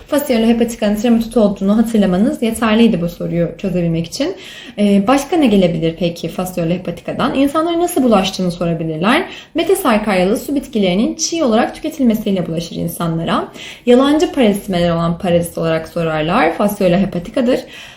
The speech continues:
Metaserkarya formu ile bulaşan parazitler, trematodların hepsi metaserkarya formuyla bulaşır.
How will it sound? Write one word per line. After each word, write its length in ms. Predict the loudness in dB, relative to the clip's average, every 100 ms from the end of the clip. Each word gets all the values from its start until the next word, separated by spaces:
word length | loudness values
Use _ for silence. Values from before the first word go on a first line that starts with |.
| -4
Metaserkarya 840 | 0 0 2 2 2 2 2 2
formu 380 | 0 0 2 4
ile 220 | 6 4
bulaşan 440 | 4 0 0 -2 -2
parazitler, 760 | 0 0 -2 -4 -2 -2 -4
trematodların 800 | 0 2 4 2 0 0 -2 -2
hepsi 680 | -2 -2 -2 -2 -2 -2 -2 -6
metaserkarya 720 | -4 -2 0 0 0 2 2
formuyla 500 | 0 -2 -2 -2 -2
bulaşır. 420 | -2 -4 -2 -4